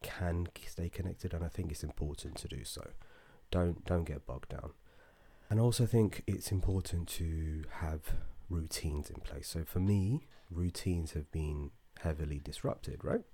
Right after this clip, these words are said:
Because, uh, I'm not used to working from home, home every day. I'm used to working from home once, maybe twice per week. Now,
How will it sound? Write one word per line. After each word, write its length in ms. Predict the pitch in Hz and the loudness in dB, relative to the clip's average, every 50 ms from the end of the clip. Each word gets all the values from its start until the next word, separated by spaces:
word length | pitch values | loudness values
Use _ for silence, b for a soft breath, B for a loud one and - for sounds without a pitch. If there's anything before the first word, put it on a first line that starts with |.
| - - - - - - - - B B B B B B B B | -20 -20 -20 -20 -20 -20 -20 -20 B B B B B B B B
Because, 640 | - 85 - - 87 80 78 80 78 - - - - - - - - | -4 -2 0 2 2 2 2 2 0 -2 -6 -10 -12 -14 -14 -10 -8
uh, 140 | - - - - - | -8 -8 -8 -8 -6
I'm 240 | - - 107 107 98 | 0 2 4 4 4
not 120 | 87 78 | 4 2
used 220 | 85 82 73 - - | 0 -4 -4 -6 -6
to 60 | 76 | -6
working 300 | 71 73 73 - - 76 | -4 -4 -4 -4 -6 -8
from 220 | - - 78 73 - - - | -6 -6 -6 -6 -6 -6 -6
home, 180 | 78 73 73 - | -4 -4 -4 -6
home 240 | - - - 73 73 71 | -6 -4 -4 -4 -4 -4
every 220 | 71 - 71 69 | -6 -8 -8 -8
day. 260 | - 73 73 73 - B B B B B B B | -6 -6 -6 -6 -8 B B B B B B B
I'm 140 | B 87 87 | B -2 -2
used 180 | 82 78 - - | -2 -2 -2 -4
to 80 | 78 | -2
working 300 | 73 76 76 - - 73 | -2 -2 -2 -2 -4 -6
from 200 | - - 78 71 | -6 -6 -6 -8
home 420 | 71 - - 76 76 76 73 71 73 - | -6 -4 -2 -2 0 0 -2 -4 -6 -8
once, 420 | - 80 82 80 78 - - - - | -6 -4 -2 -2 -2 -4 -6 -8 -6
maybe 500 | 82 80 82 82 82 85 82 82 78 80 | -4 -2 0 2 2 2 2 2 0 -2
twice 560 | - - - 76 71 73 71 - - - - - - - - - - - _ | -2 -2 -2 -2 -2 -6 -6 -8 -10 -14 -16 -18 -20 -20 -20 -20 -20 -12 _
per 180 | - - - 73 | -6 -4 -4 -4
week. 420 | 76 - 67 - - - - - - B B B B B B B B B B B B B B B B | -4 -6 -8 -10 -12 -16 -20 -20 -20 B B B B B B B B B B B B B B B B
Now, 380 | - 85 82 82 82 82 82 | 0 2 2 2 2 0 -2